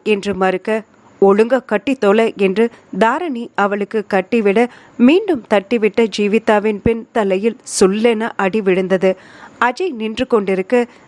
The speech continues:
"ஸ்" என்று தேய்த்தவள் பின்னால் திரும்பி பார்க்கவே இல்லை. ஆனால் மூக்கு விடைத்து கண்ணீர் மட்டும் இன்னும் ஜோராக வந்தது. "மூச், சத்தம் வரக்கூடாது, தாரு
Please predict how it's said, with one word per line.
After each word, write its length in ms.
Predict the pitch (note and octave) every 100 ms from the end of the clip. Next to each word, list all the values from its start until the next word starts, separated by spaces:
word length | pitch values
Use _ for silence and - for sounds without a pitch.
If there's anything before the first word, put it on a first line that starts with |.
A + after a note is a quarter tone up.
| -
"ஸ்" 460 | - - - - - -
என்று 280 | A3 G#3 G3+
தேய்த்தவள் 460 | G3 G3 G#3 A#3 A#3+ - - -
பின்னால் 460 | D#4 E4+ G#4 B3
திரும்பி 360 | - G#3+ G#3+ G3+ -
பார்க்கவே 640 | - G#3+ G#3 - G#3+ F#3 G#3+
இல்லை. 320 | - G3 F#3 F#3 - -
ஆனால் 400 | - F#3+ G3+ A3+ G#3+ -
மூக்கு 480 | G3+ A3 C4+ - B3+
விடைத்து 380 | F#3+ F#3+ G#3+ C4 B3 _ _
கண்ணீர் 440 | - C4+ D#4+ F4+ A3
மட்டும் 380 | G#3+ G3+ C4 -
இன்னும் 380 | A3+ A3+ C4 A3+ -
ஜோராக 540 | G#3 G#3+ G#3 F#3+ A3+
வந்தது. 400 | G#3 F#3+ F#3 G3 F#3+ - - - -
"மூச், 300 | A#3 B3 - - _
சத்தம் 380 | - A#3 G#3+ C4+
வரக்கூடாது, 480 | A3+ G3+ A3 G3 F3+ - _ _ -
தாரு 220 | G3+ G3+